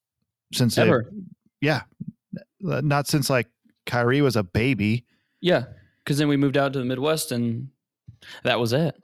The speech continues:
Speaker 1: So, like, literally, I, we pull up, get out of the car, and Kyrie runs out and gives me a hug. And, like, dude, it melted me. I was
Speaker 2: Yeah,
Speaker 1: like,
Speaker 2: he's a
Speaker 1: "What's up,
Speaker 2: hugger.
Speaker 1: buddy?"
Speaker 2: Yeah.
Speaker 1: <laughs>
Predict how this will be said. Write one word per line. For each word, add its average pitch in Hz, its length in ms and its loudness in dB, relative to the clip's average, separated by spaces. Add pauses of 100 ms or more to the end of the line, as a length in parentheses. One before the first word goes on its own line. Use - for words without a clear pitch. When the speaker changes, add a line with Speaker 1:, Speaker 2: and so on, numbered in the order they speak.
(120)
Speaker 1:
So, 151 200 4
like, 139 160 4
literally, 151 400 6
I, 123 260 0 (180)
we 127 140 2
pull 135 280 2
up, 147 240 2
get 131 120 2
out 135 140 4
of 120 60 0
the - 60 -8
car, 143 240 4
and 120 180 0
Kyrie 139 320 2
runs 131 220 0
out 131 80 2
and 123 80 -2
gives 127 180 -2
me 139 80 2
a 135 40 2
hug. 143 220 0 (460)
And, 131 100 4
like, 127 140 4
dude, 120 280 4 (420)
it 131 100 2
melted 127 340 6
me. 95 260 -2 (240)
I 135 60 0
was 131 80 2
Speaker 2:
Yeah, 143 60 6
Speaker 1:
like, - 80 0
Speaker 2:
he's - 100 4
a 190 60 8
Speaker 1:
"What's 135 100 2
up, 294 60 6
Speaker 2:
hugger. 170 180 2
Speaker 1:
buddy?" 254 460 4 (220)
Speaker 2:
Yeah. 170 280 2 (100)
Speaker 1:
<laughs> 180 100 0